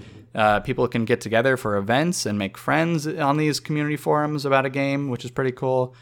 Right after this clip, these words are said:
There's also community groups. So groups outside of games, meaning you can have a group on Steam, a whole page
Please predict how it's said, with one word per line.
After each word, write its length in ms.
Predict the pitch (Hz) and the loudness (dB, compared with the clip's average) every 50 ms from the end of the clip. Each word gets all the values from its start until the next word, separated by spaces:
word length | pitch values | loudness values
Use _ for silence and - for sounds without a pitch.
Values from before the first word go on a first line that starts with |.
| - - - - - | -20 -20 -16 -4 -2
There's 180 | 127 123 143 | 2 4 4
also 180 | 156 156 - 139 | 4 4 2 -2
community 440 | - - 139 139 131 123 117 113 101 | -2 -2 -2 0 0 2 0 0 -4
groups. 640 | 101 - - 107 117 160 233 247 - - - - - - - - - _ - | -6 -6 -2 2 4 4 4 2 -2 -8 -10 -12 -14 -18 -20 -20 -20 _ -16
So 480 | - - 135 123 120 117 120 117 - - 127 - | -2 2 6 6 6 6 4 2 -2 -8 -14 -6
groups 400 | - 127 147 170 170 - - - - - | 0 4 4 4 4 2 -4 -12 -4 2
outside 800 | 127 139 147 147 - - - - 143 135 160 190 220 233 214 | 4 4 4 4 0 -2 2 2 4 6 6 6 6 4 2
of 300 | 170 120 127 113 110 110 | 2 2 0 0 0 -2
games, 520 | - 107 101 95 90 92 104 120 127 - - | -2 0 0 0 0 -2 -2 -4 -4 -4 -2
meaning 320 | 123 120 123 127 120 120 | 0 2 2 2 2 2
you 140 | 113 123 127 | 2 0 0
can 320 | 123 - 120 120 113 110 - - - _ _ - | 0 0 -2 -2 -2 -4 -8 -14 -20 _ _ -8
have 340 | - 117 117 120 120 117 123 | -2 2 2 2 2 2 0
a 360 | - 123 117 113 113 113 113 | -2 0 0 2 0 0 -2
group 340 | 101 - 113 117 139 131 131 | -4 -2 0 0 0 0 -2
on 320 | - - 117 120 131 143 135 | -4 -2 0 0 0 0 -2
Steam, 480 | - - - 165 156 135 123 123 117 | -4 -4 -2 0 2 2 2 2 0
a 40 | 110 | 2
whole 200 | - 147 165 160 - | 4 4 4 4 2
page 720 | - - - 190 196 196 165 127 117 117 117 123 - - | -2 -8 -2 2 4 4 4 4 4 2 0 -2 -8 -16